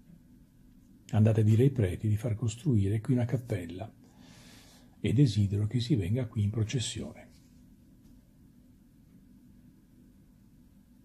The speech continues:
Quindicesima apparizione, quattro marzo. In quel giorno accorsero alla grotta ventimila persone.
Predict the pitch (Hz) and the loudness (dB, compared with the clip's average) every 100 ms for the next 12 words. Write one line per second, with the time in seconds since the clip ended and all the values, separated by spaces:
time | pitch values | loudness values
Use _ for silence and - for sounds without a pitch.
0 | - - - - - - - - 127 139 | -20 -20 -20 -20 -20 -20 -10 4 6 6
1 | 120 107 104 104 104 101 101 - 107 101 | 6 6 6 4 2 -2 -2 -4 -4 -2
2 | 107 - - - - 113 - 117 101 92 | -6 -10 -18 -12 -2 -2 2 2 2 0
3 | 87 - - - - - - - - - | -8 -12 -12 -12 -14 -20 -20 -20 -20 -20
4 | - - - - - - - 113 131 160 | -20 -20 -20 -20 -20 -20 -12 -4 2 2
5 | - 120 135 131 - 120 107 117 139 117 | 4 2 2 -2 0 0 0 0 -2 -2
6 | 98 - 110 110 139 143 117 110 104 98 | -4 -6 -6 2 4 4 4 4 4 0
7 | 98 - - - - | -10 -12 -14 -14 -16